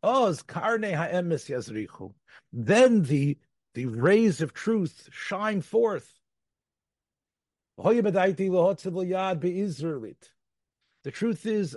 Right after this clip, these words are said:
I found out about this question in some of the German Jewish newspapers that had been circulating. There was Der Israelit, which was in German,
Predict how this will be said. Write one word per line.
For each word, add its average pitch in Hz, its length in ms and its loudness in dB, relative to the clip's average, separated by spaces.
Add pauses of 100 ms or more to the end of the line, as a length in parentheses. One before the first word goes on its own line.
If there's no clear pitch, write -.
I 165 240 2
found 170 400 2
out 180 160 2
about 151 280 -4
this 143 160 -10
question 147 520 -10
in 170 360 -6
some 170 280 -8
of 143 140 -4
the 135 80 -6
German 165 540 -2
Jewish 165 380 -4
newspapers 113 920 -12 (380)
that 120 520 -4 (140)
had 123 220 -6
been 139 160 -4
circulating. 131 760 0 (920)
There 110 180 -2
was 107 280 -8
Der 104 240 -6
Israelit, 139 920 0
which 101 260 -4
was 110 280 0
in 104 120 -4
German, 104 540 -6